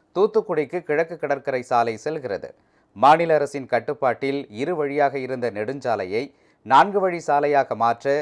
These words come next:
தேசிய நெடுஞ்சாலை ஆணையம் இரண்டு ஆண்டுகளுக்கு முன் கையகப்படுத்தியது. அதன் பின் பணிகள் எதுவும் நடைபெறாததால் திருத்துறைப்பூண்டி பகுதியில் மூன்று கிலோமீட்டர் தூரத்திற்கு சாலையின் இரு புறங்களில் கருவேல மரங்கள் சூழ்ந்து நிற்கின்றன.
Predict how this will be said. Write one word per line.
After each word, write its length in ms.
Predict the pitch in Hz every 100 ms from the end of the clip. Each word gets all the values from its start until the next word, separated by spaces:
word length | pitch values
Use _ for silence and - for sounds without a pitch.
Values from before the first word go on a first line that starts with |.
| 107 98
தேசிய 420 | 135 156 165 151
நெடுஞ்சாலை 580 | 117 117 143 139 123 -
ஆணையம் 460 | 107 107 123 104 _ _ _ -
இரண்டு 260 | 143 190 170
ஆண்டுகளுக்கு 600 | 160 190 175 175 - 151
முன் 220 | 117 135 127 -
கையகப்படுத்தியது. 840 | 127 156 156 117 98 95 107 101 - _ _ _ -
அதன் 280 | 120 135 123
பின் 220 | 147 151 131
பணிகள் 380 | 131 151 160 160
எதுவும் 380 | 127 135 135 131
நடைபெறாததால் 840 | 107 135 131 120 110 98 95 123 - _ _ -
திருத்துறைப்பூண்டி 680 | 170 220 226 208 - 180 160
பகுதியில் 600 | 147 139 135 135 147 143
மூன்று 320 | 107 135 175 175
கிலோமீட்டர் 480 | 160 160 147 139 101
தூரத்திற்கு 640 | 120 131 - 104 - 113 - _ _ _
சாலையின் 500 | - 151 190 196 170
இரு 160 | 123 147
புறங்களில் 560 | 127 135 143 127 127 147 -
கருவேல 440 | - 139 170 180 160
மரங்கள் 440 | 123 120 117 120 110
சூழ்ந்து 480 | _ - 165 180 165
நிற்கின்றன. 520 | 143 101 - 92 104